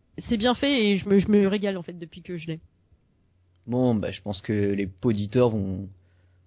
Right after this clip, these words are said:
Speaker 2: vont essayer ce jeu. Je, je pense, je pense que je vais mettre, je vais voir si mon petit aussi, ça, ça peut peut-être lui
Speaker 1: Euh,
Speaker 2: plaire.
Speaker 1: alors, je sais pas s'il existe sur, euh, iPhone, si c'est possible de jouer sur iPhone. Je sais
Speaker 2: Non,
Speaker 1: que
Speaker 2: mais sur Android, il a une tablette, euh.
Speaker 1: Oui, voilà, et puis, euh,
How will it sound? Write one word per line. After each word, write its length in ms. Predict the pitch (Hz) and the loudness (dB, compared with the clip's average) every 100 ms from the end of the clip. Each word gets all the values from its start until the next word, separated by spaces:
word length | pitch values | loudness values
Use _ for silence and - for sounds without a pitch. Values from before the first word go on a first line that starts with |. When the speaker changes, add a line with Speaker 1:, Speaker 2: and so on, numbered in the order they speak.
| - | -8
Speaker 2:
vont 180 | 101 101 | -2 0
essayer 240 | 104 123 | 2 0
ce 180 | 110 131 | 4 4
jeu. 260 | 139 165 180 | 6 6 6
Je, 140 | 131 | 4
je 160 | 123 - | 0 2
pense, 260 | 151 143 | 2 2
je 60 | - | 2
pense 180 | 147 135 | 2 2
que 80 | 123 | 2
je 60 | |
vais 60 | 120 | 4
mettre, 160 | 135 | 4
je 60 | 143 | 6
vais 40 | |
voir 140 | 127 127 | 4 4
si 100 | 117 | 2
mon 160 | 110 | 0
petit 300 | 113 - 123 | -2 -4 -2
aussi, 240 | 110 - 123 | -2 -2 -2
ça, 360 | 113 101 95 95 - | 0 0 -2 -6 -14
ça 240 | - 104 | -10 -8
peut 80 | 92 | -10
peut-être 320 | - - 240 | -4 -4 -2
lui 80 | 233 | -4
Speaker 1:
Euh, 40 | |
Speaker 2:
plaire. 280 | 226 113 135 214 - | 0 2 2 -4 -10
Speaker 1:
alors, 180 | 233 | -10
je 120 | 214 240 | -10 -8
sais 140 | 277 | -4
pas 140 | 359 | -4
s'il 160 | 359 285 | -4 -6
existe 380 | 247 269 - - | -6 -8 -10 -16
sur, 260 | - 233 - | -12 -12 -8
euh, 200 | 185 190 - | -8 -6 -6
iPhone, 460 | 190 202 - 247 359 | -6 -6 -6 -6 -6
si 100 | - | -10
c'est 120 | - | -10
possible 280 | 208 208 208 | -8 -8 -8
de 100 | 202 | -8
jouer 120 | 190 | -8
sur 180 | 202 202 | -8 -6
iPhone. 420 | 190 - 214 285 339 _ _ _ - | -6 -4 -6 -6 -8 _ _ _ -6
Je 60 | 220 | -4
sais 180 | 302 277 | 0 4
Speaker 2:
Non, 60 | |
Speaker 1:
que 60 | 156 | 4
Speaker 2:
mais 60 | 135 | 4
sur 180 | 113 | 0
Android, 280 | 104 123 156 | 2 4 6
il 200 | 180 127 | 6 4
a 60 | 113 | 2
une 100 | 113 | 2
tablette, 420 | 117 110 117 - | 0 2 0 -2
euh. 180 | 104 101 98 - | -6 -6 -8 0
Speaker 1:
Oui, 260 | 277 269 - - 190 | 2 2 0 -8 -2
voilà, 240 | 185 190 | 0 0
et 80 | 185 | -2
puis, 320 | - 180 | -6 -10
euh, 80 | 170 | -8